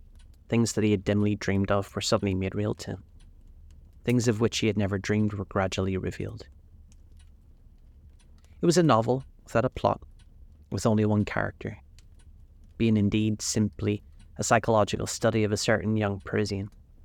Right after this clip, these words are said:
who'd spent his life trying to realize in the nineteenth century all of the passions and modes of thought that belonged to every century except his own.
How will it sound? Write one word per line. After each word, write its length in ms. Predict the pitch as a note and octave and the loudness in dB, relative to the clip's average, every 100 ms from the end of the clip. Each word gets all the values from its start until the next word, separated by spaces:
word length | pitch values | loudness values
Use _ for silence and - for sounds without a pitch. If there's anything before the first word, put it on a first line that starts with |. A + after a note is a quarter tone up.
| - - - - | -20 -20 -20 -14
who'd 140 | - | -8
spent 260 | - A2+ A2 | -2 0 0
his 180 | G2+ | -2
life 240 | F#2+ G2+ - | 0 0 -2
trying 240 | - G#2+ | -2 -2
to 80 | G2+ | 0
realize 480 | G#2 G#2 G#2 G#2 - | 2 2 2 0 0
in 100 | G2 | -2
the 80 | G2 | 0
nineteenth 420 | G#2 G2 - G2+ | -2 -2 -6 -4
century 400 | - G2 - G2+ | -4 -4 -2 0
all 200 | G#2 A2+ | 0 2
of 80 | A#2 | 0
the 60 | |
passions 680 | - - G2+ - A2+ A#2 G#2+ | -2 -2 -2 0 0 0 -2
and 120 | F#2+ | -2
modes 260 | F2+ G#2+ - | -2 -2 -2
of 80 | A2 | -4
thought 340 | - G2+ G2 - - - - - | -2 -2 -2 -8 -20 -20 -20 -6
that 120 | G#2+ | -4
belonged 300 | A2+ A2 A2 | 0 2 2
to 40 | G#2+ | 2
every 200 | G#2 A2 | 2 0
century 380 | - G2+ - | 0 -2 -2
except 340 | G#2 - - - | -6 -6 -8 -6
his 120 | F#2+ | -8
own. 160 | F#2+ | -8